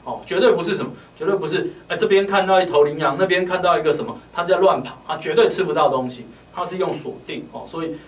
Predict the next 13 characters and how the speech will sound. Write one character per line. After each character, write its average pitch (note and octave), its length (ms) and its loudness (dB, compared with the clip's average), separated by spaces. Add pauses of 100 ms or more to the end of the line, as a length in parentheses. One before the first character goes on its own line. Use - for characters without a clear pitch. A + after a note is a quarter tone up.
(120)
我 - 80 -10
们 D#3+ 140 -4
也 D3 100 4 (220)
在 A#3 260 2 (140)
这 - 140 -6
样 A3+ 160 2
的 E3 80 -4
一 E3 40 -2
个 E3 140 2
过 F#3 180 4
程 D3 240 -2
当 D3 240 0
中 C#3+ 320 4